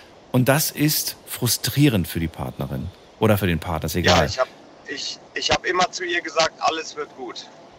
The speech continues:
Speaker 2: Auch, ja, sie, auch wenn ich mal morgens da gesessen hab und hab geweint, aus welchen Gründen auch immer, ich weiß es nicht. Manchmal, da ist es so.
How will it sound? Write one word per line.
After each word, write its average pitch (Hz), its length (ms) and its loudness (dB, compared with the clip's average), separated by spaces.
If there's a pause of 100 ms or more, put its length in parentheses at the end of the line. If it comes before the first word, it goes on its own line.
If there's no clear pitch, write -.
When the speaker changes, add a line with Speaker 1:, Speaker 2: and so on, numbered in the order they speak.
(260)
Speaker 2:
Auch, 147 200 0 (300)
ja, 165 220 2 (140)
sie, 123 260 -2 (100)
auch - 220 -4
wenn 147 140 0
ich 143 160 -8
mal 139 180 2
morgens 143 360 -2
da 147 120 4
gesessen 139 400 -8
hab 147 140 0 (260)
und 135 180 -18
hab 131 220 -2
geweint, 143 380 0
aus 135 160 -6
welchen 147 320 -2
Gründen 165 320 -4
auch 160 160 2
immer, 180 220 2
ich 127 140 -6
weiß 156 220 0
es 135 140 -16
nicht. 113 160 -10
Manchmal, 147 400 -2
da 139 80 -2
ist 131 180 -8
es 143 140 -14
so. 110 200 -10